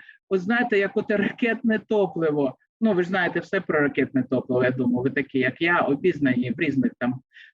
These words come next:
сферах науки. То от вона, як ракетне топливо, вона просто дає такий старт, що хочеться далі облетіти ще пів земної кулі, або принаймні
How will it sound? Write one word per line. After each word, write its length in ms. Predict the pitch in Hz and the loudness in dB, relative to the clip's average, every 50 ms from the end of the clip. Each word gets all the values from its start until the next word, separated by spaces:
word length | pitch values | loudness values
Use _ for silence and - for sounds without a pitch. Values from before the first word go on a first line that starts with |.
| _ | _
сферах 540 | _ _ _ - 156 151 139 135 131 123 - | _ _ _ -2 0 2 2 2 2 0 0
науки. 580 | - 156 156 185 208 220 202 - - 151 120 - - _ _ _ _ _ _ _ _ _ | -2 0 2 4 4 2 2 2 0 0 0 -2 -6 _ _ _ _ _ _ _ _ _
То 100 | - 214 | 0 0
от 160 | 233 240 220 220 | 2 0 0 0
вона, 300 | 214 220 220 240 240 254 | 2 4 4 4 4 4
як 180 | 226 214 196 - | 2 0 0 0
ракетне 800 | 208 196 190 - 220 202 196 - 196 185 175 175 170 - - 185 - | -2 -2 -2 -2 -2 -2 -2 -2 -2 -2 0 0 0 0 -2 -2 -2
топливо, 500 | 233 233 254 247 - 220 196 175 170 160 | 0 0 0 0 2 2 2 2 2 0
вона 380 | 151 160 170 175 190 202 202 202 | -2 0 0 0 0 0 0 -2
просто 520 | - - 190 196 196 190 - - - 185 | -2 -2 0 0 0 0 -2 -4 -4 -4
дає 360 | 165 - 180 180 190 185 180 - - | -2 0 2 2 4 4 2 0 -2
такий 420 | 185 175 - - 233 233 240 240 | -4 -4 -4 -2 0 2 2 2
старт, 560 | - - - _ - 175 160 147 135 - - - _ _ _ _ - - _ _ | 0 -2 -8 _ -6 -2 -2 0 0 -2 -4 -8 _ _ _ _ -20 -20 _ _
що 260 | - - 185 180 170 | -2 0 2 2 2
хочеться 640 | 165 - - 220 220 214 - 226 202 - - 196 185 | 0 0 0 0 0 2 0 0 -2 0 0 -2 0
далі 420 | 170 165 196 196 190 185 180 175 | 0 0 0 2 2 2 2 0
облетіти 760 | 165 156 147 156 160 170 - - - 202 196 180 - 170 175 | 0 -2 -4 -4 -6 -8 -4 0 2 2 2 4 2 0 0
ще 460 | 170 - - - 196 180 160 170 - - - _ _ _ _ | 0 -2 0 0 2 2 2 0 -4 -8 -18 _ _ _ _
пів 200 | 202 202 196 170 | 0 2 2 0
земної 600 | 165 165 165 175 170 180 180 180 180 175 170 170 | -2 -4 -2 0 0 2 2 0 0 0 0 -2
кулі, 400 | - - - 226 247 247 214 180 | -2 0 0 2 2 2 2 2
або 260 | 156 185 - 165 170 | 2 0 0 -2 -4
принаймні 720 | 170 - 180 180 180 180 180 185 180 180 175 175 170 160 147 | -4 -2 0 0 0 0 0 0 0 0 0 0 0 -2 -2